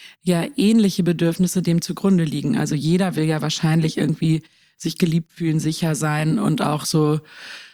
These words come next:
Sachen wie Essen und Schlafen und Trinken. Ähm, das wird ja wahrscheinlich bei uns allen ähnlich sein. Wir steigen jetzt direkt mal ein, ähm, und finden hoffentlich ganz viele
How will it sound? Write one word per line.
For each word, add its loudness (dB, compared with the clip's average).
Sachen 0
wie 2
Essen 0
und 0
Schlafen -2
und -2
Trinken. 2
Ähm, 0
das -2
wird -2
ja -2
wahrscheinlich 2
bei 0
uns 2
allen 0
ähnlich 2
sein. -8
Wir -2
steigen 2
jetzt 0
direkt 0
mal -2
ein, 2
ähm, 2
und 2
finden 2
hoffentlich -2
ganz 0
viele 2